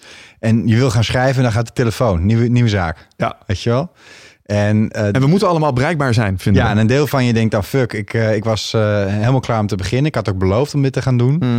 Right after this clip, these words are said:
Speaker 1: Eh, maar ja, die nieuwe zaak, die moet natuurlijk ook gebeuren.
Speaker 2: Ja,
Speaker 1: En
Speaker 2: en de
Speaker 1: je bent blij dat iemand je
Speaker 2: schoorsteenmantel
Speaker 1: belt
Speaker 2: vinden.
Speaker 1: en je denkt, "Nou ja, wat kan ik voor je doen?" Dat geeft energie.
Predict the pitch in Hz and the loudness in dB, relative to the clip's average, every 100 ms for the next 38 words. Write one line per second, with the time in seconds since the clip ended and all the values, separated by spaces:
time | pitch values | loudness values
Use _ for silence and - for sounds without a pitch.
0 | 120 - _ - 92 92 117 90 92 101 | -4 -8 _ -8 -2 0 0 0 2 2
1 | 90 113 101 - 104 95 87 104 135 147 | 2 0 -2 -2 0 0 -4 -2 0 0
2 | 113 95 82 80 220 - - 98 98 98 | -4 -4 -2 -2 -2 0 0 0 0 2
3 | 117 131 120 117 101 98 123 120 110 - | 2 2 2 2 2 2 2 2 2 0
4 | 104 104 104 127 123 101 85 104 120 104 | -2 0 0 0 -2 -2 -4 -4 -2 -2
5 | - 110 131 98 95 - 104 - 98 104 | -2 0 2 0 -2 -4 -4 -4 -2 0
6 | 143 113 | 2 0